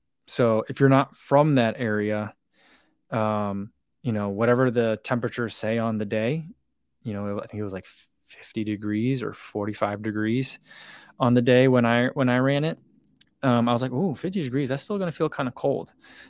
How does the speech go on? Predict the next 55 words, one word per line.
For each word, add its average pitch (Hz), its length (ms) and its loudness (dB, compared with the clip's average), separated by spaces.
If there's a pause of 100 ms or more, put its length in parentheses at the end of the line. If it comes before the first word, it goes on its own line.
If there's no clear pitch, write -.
(100)
It 131 160 2
feels 170 220 10
a 156 40 8
little 156 180 6
bit 143 200 4
warmer, 120 800 0 (340)
relatively 110 540 0
s-, - 240 -12
it's - 120 -2
like, 139 220 8
it's 156 120 2
a 156 60 12
warm 151 320 8
fifty, - 360 -8 (140)
if 139 120 -12
that 101 140 -2
makes 98 240 -10
any 98 240 -10 (300)
kind 95 160 -8
of 92 80 -8
sense. - 400 -14 (240)
So, - 240 -14 (240)
yeah. 110 100 -14 (760)
So - 100 0
those 180 160 8
are 180 40 6
the 151 60 2
things 147 160 6
that 123 100 4
I 117 60 4
would, 113 280 0
I 127 80 -4
would 104 100 -4
recommend. 104 440 -8 (2000)
Mm. 180 960 -6
<laughs> 127 560 8
And 165 120 12
it 156 80 8
says, 143 160 6
"Who's 151 140 6
the 147 140 8
guy 143 140 10
with 135 100 6
the 127 60 0
short 131 220 2
hair 123 160 4
presenting 117 420 -2
the 110 60 -6
live 110 220 -4
stream 110 200 -10
tonight?" - 220 -8
Yeah, 143 140 0
I 175 80 0
got 143 140 -2
the 135 120 -6